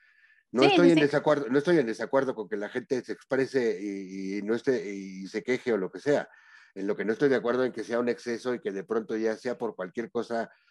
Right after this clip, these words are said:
Speaker 1: hasta la más ridícula que quieran quejarse, ¿no?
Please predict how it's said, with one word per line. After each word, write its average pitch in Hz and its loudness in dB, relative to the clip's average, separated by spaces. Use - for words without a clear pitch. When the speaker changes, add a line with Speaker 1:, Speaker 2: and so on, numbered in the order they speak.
Speaker 1:
hasta 104 -4
la 101 0
más 117 0
ridícula 113 -2
que 92 -14
quieran 98 -8
quejarse, 98 -10
¿no? 98 -20